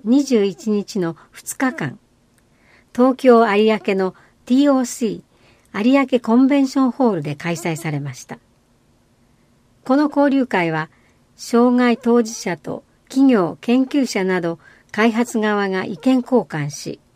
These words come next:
交流することで、障害当事者のニーズに合った良質な支援機器の開発、この分野への新規参入の促進を図ることを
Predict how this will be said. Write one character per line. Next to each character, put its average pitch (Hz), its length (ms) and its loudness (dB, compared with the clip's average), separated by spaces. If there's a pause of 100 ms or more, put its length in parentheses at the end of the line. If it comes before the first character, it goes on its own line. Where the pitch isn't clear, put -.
(120)
交 220 160 6
流 214 160 2
す 214 140 -2
る 208 100 0
こ 214 140 -2
と 196 160 -2
で、 175 180 -4 (640)
障 233 320 4
害 226 220 2
当 233 240 0
事 - 140 -8
者 202 180 -4
の 175 220 -4
ニ 254 240 4
ー 262 40 2
ズ 220 140 -2
に 180 140 0
合 175 80 -4
っ - 60 -16 (120)
た - 160 -6 (500)
良 202 240 2
質 - 280 -4
な 226 300 0
支 - 220 -4
援 233 200 6
機 - 160 -12
器 226 120 -6
の 147 140 -4
開 175 300 -6
発、 147 360 -12 (1080)
こ 262 100 0
の 269 160 4
分 285 220 6
野 240 140 4
へ 196 120 0
の 180 200 -2
新 285 260 2
規 233 160 -8
参 220 320 0
入 226 160 2
の 208 160 -2
促 - 280 -10
進 262 280 -2
を 240 40 0
図 254 300 -6
る 233 80 -4
こ 180 160 -8
と 220 200 -2
を 151 60 -8